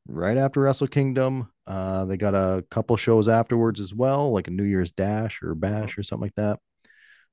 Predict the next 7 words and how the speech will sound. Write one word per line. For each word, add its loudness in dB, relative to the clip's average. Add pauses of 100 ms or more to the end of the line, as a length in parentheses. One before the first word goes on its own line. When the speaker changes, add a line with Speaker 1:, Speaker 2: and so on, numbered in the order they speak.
(160)
Speaker 1:
So 2
Sports 4
Illustrated 4
reported 0
this -2
week -4 (380)
that 2